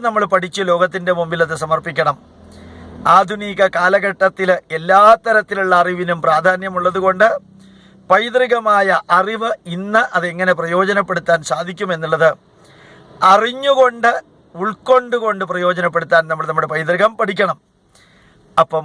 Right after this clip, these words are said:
മൂന്ന് കാര്യത്തിന് പൈതൃകം പഠിക്കണം. നമുക്ക് ഓരോരുത്തർക്കും അത് ലക്ഷ്യമിട്ട് പഠിച്ച്, മറ്റുള്ളവരെ പഠിപ്പിച്ച്, പഠിപ്പിക്കാൻ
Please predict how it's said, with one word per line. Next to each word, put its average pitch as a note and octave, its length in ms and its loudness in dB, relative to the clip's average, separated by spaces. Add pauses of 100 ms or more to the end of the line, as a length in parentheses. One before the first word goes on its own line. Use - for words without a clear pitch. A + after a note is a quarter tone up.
മൂന്ന് G3+ 280 -4
കാര്യത്തിന് D#3+ 480 -4
പൈതൃകം D3 400 -4
പഠിക്കണം. D#3 380 -2 (640)
നമുക്ക് A3 260 -2 (140)
ഓരോരുത്തർക്കും B3+ 760 2 (160)
അത് F3 100 0 (120)
ലക്ഷ്യമിട്ട് A3 680 -4 (140)
പഠിച്ച്, E3+ 460 0 (760)
മറ്റുള്ളവരെ G#3+ 560 0 (100)
പഠിപ്പിച്ച്, F#3+ 580 -2 (600)
പഠിപ്പിക്കാൻ A3 640 0